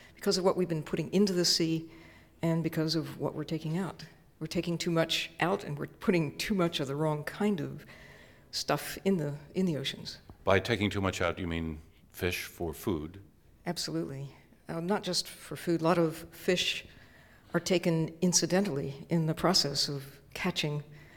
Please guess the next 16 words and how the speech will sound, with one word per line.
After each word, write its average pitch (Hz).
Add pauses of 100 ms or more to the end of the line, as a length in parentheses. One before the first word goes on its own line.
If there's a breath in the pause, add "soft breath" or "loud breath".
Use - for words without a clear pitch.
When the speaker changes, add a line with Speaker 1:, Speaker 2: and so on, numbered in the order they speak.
(300 loud breath)
Speaker 1:
well, 180 (240)
shrimp 170
or 135 (640)
food 185
fish. - (640 soft breath)
The, 165
the 156
bycatch, 175
so-called, 143
the 156
incidental 175
catch, -
can 165
sometimes 170
far 226
exceed 143